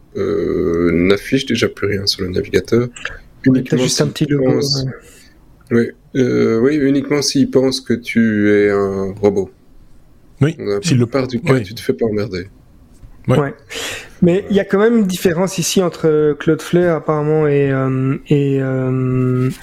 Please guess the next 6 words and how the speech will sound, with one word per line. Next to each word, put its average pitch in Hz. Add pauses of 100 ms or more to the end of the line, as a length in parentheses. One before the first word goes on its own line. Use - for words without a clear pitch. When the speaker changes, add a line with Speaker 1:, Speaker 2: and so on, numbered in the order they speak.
(380)
Speaker 1:
Google. 113
Speaker 2:
euh, 127
Google, 151
puisqu'en -
fait 165
Google, 175